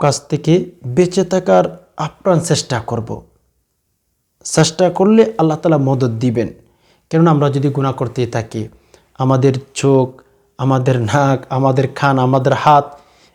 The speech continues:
এইগুলো যদি গুনাহ করতে করতে আমরা নিজেকে নাপাক করে ফেলি, তাহলে এই চোখ দিয়ে আমরা আল্লাহকে দেখব না। হাদিসের কিতাবের ভেতরে এসেছে। এজন্য ভাই আমাদের চোখ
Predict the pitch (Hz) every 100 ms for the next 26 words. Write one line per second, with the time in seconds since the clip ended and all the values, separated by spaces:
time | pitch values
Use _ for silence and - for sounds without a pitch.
0 | _ - 170 160 160 151 151 147 143 143
1 | 135 165 165 - 156 143 160 156 156 143
2 | - - _ _ _ _ _ _ _ _
3 | _ _ _ _ _ _ _ _ _ _
4 | - 135 139 135 - 160 151 185 185 170
5 | 143 - 143 - - 170 165 190 262 277
6 | - _ _ _ _ - 120 147 143 147
7 | 190 170 170 151 127 127 127 120 - 131
8 | 123 120 117 113 107 110 98 - _ _
9 | _ _ _ _ _ _ 269 262 269 269
10 | 240 226 190 165 147 147 123 117 117 -
11 | - _ _ _ _ _ 139 127 131 123
12 | 120 127 123 123 123 120 113 -